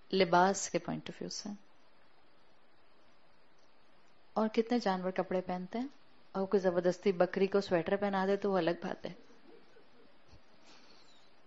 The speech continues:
लेकिन इंसान को अल्लाह ने distinguishing unique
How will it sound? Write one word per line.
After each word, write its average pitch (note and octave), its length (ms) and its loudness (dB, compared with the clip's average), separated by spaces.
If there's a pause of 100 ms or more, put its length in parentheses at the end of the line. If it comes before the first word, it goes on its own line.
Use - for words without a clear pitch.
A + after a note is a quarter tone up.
(560)
लेकिन F#3+ 340 2
इंसान G3+ 680 6
को B3 140 4
अल्लाह G3 460 4
ने G3+ 260 4 (680)
distinguishing A#3 800 4
unique G#3+ 520 2